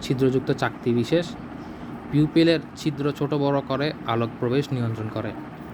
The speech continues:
স্থূল পেশীয় স্তর লেন্সকে বেষ্টিত করে আবর্তন আকারে অবস্থান করে। লেন্সের উপযোজনে সহায়তা করে। রেটিনা অক্ষিগোলকের একেবারে ভেতরে স্নায়ু সমৃদ্ধ আবরণ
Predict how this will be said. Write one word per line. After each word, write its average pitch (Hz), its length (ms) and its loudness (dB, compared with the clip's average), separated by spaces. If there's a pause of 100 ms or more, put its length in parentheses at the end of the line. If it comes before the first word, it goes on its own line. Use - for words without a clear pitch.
(200)
স্থূল 160 420 4
পেশীয় 143 320 2
স্তর 143 200 -4
লেন্সকে 127 420 -2
বেষ্টিত 127 420 -2
করে 143 300 0 (600)
আবর্তন 123 680 2
আকারে 123 360 2
অবস্থান 117 500 -2
করে। 107 160 -4 (520)
লেন্সের 120 380 4
উপযোজনে 127 520 2
সহায়তা 117 560 -2
করে। 107 160 -6 (800)
রেটিনা 123 400 2 (100)
অক্ষিগোলকের 151 640 4
একেবারে 123 400 0
ভেতরে 143 480 2
স্নায়ু 139 440 0 (340)
সমৃদ্ধ 135 500 0 (100)
আবরণ 120 340 2